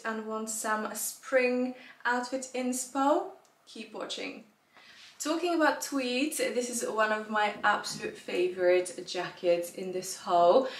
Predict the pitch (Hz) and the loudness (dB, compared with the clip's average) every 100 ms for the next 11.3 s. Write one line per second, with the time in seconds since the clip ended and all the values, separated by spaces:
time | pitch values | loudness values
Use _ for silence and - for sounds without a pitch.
0 | - - 185 190 196 190 - 196 202 185 | -10 -6 -4 -2 -2 -2 -2 -2 0 -4
1 | 185 185 180 - 180 - 180 170 - - | -6 -6 -6 -6 -8 -2 -2 -2 -8 -10
2 | 196 - - 202 190 185 190 - 185 175 | -8 -6 -8 -6 -4 -4 -6 -6 -2 0
3 | 180 220 - 190 190 226 - 247 254 254 | 0 0 0 0 0 -2 -2 0 0 0
4 | 220 214 - 202 190 196 - 190 180 175 | -2 -4 -6 -4 -4 -6 -6 -4 -2 2
5 | 180 180 196 180 180 175 175 170 170 - | 2 2 0 0 2 2 2 2 -2 -8
6 | 185 - 175 170 170 170 - 180 180 - | -10 -8 -2 -2 -2 -6 -10 -12 -14 -8
7 | 359 349 - 262 247 226 - 185 190 240 | -6 -4 0 0 0 -4 0 2 2 0
8 | - - - - - 226 208 208 226 233 | -4 -10 -16 -16 -6 0 0 -2 -4 0
9 | 220 190 180 202 220 226 226 - 190 175 | 0 2 0 2 2 0 -4 -6 -4 -2
10 | 175 196 208 208 180 175 170 - - 202 | 0 2 0 0 -8 -6 -8 -8 -6 -4
11 | 196 - | -4 -8